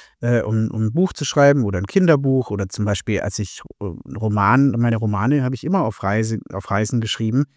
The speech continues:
weil, ähm, dann die Charakteren einfacher mit mir reden konnten, als wenn man so im Alltag steckt.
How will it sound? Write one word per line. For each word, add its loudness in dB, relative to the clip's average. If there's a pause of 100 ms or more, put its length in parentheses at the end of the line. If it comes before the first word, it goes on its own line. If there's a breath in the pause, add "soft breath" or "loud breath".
(300)
weil, 6
ähm, -6
dann 2
die 0
Charakteren 0
einfacher 0
mit 0
mir 2
reden 2
konnten, 0
als -6
wenn 0
man 0
so -2
im -2
Alltag -6
steckt. -14